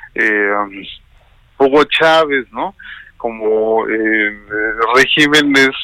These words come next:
pues, incluso en algún momento como los sandinistas, ese, todos estos regímenes de la,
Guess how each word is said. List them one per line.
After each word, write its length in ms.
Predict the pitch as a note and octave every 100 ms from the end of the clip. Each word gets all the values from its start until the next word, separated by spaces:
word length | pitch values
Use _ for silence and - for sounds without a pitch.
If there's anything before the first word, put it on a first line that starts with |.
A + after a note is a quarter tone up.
| - -
pues, 180 | C#3+ C#3 - - - - - -
incluso 1120 | B2+ B2 D3 D3+ - D#3 C#3+ C3+ B2 A2 A2
en 100 | A2
algún 280 | A#2 A#2 C#3
momento 380 | C3+ C3+ C3+ - -
como 260 | B2+ A#2 A2+
los 180 | A2+ -
sandinistas, 1000 | A#2+ A2 B2 B2 D3+ F3+ - - C3+ C3 - - - -
ese, 260 | D#3 - E3
todos 240 | F3+ F3
estos 220 | E3+ - E3+
regímenes 880 | C3 B2 D3 D3 D3+ C#3 C#3 C3+ A#2+
de 120 | G#2+
la, 520 | G2+ G2+ G#2 G2